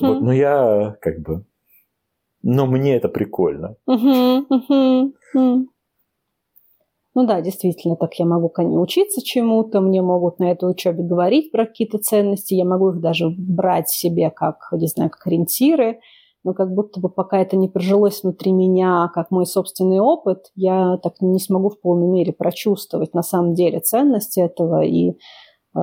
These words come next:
Speaker 2: действительно буду переживать немножко, как обманываю клиента, потому что сам не до конца понимаю, нафига.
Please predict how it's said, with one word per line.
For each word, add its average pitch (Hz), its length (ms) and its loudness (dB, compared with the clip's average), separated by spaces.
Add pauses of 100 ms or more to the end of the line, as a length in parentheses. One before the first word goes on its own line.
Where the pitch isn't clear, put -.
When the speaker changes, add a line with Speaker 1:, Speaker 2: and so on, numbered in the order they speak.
(100)
Speaker 2:
действительно 180 440 -4
буду 165 240 -6
переживать 175 520 -2
немножко, 175 300 -2
как - 140 -8
обманываю 175 580 0
клиента, 196 560 -2
потому 170 280 -2
что - 160 -12
сам 196 240 0
не 160 60 -2
до 170 80 -8
конца 175 300 -4
понимаю, 175 520 0
нафига. 165 520 -4